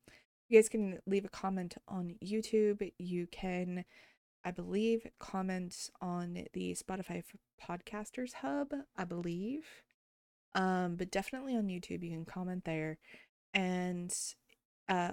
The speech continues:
all the episodes are on the channel. There is a link in the show description if you're listening to this through Spotify. Um, but if you are listening to this through YouTube, leave me a comment. Let me know what you guys are reading. I really wanna know. Also, let me know what you guys would recommend me to read.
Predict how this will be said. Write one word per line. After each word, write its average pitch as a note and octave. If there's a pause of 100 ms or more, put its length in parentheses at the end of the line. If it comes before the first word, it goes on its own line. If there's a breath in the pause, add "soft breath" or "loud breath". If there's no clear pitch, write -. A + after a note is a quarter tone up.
all G3
the F#3+
episodes F3
are E3+
on E3+
the F3
channel. F3
There E3+
is E3
a F3
link F3+
in F#3
the F3+
show F#3
description -
if E3
you're F3+
listening F3+
to -
this -
through E3+
Spotify. E3+ (680 loud breath)
Um, F3
but F3
if -
you F3+
are D#3+ (260)
listening F3
to E3+
this E3+
through E3
YouTube, A#3+ (240)
leave B3+
me D#4
a D4+
comment. G#3+
Let F#3+
me -
know C4+
what C4+
you C#4+
guys A#3+
are G#3+
reading. F#3+
I F3+
really B3+
wanna G3+
know. F3 (160)
Also, F4+ (180)
let D#4
me A#4
know D#4+
what D4+
you C4+
guys B3 (160)
would G#3
recommend F#3
me G3+
to -
read. -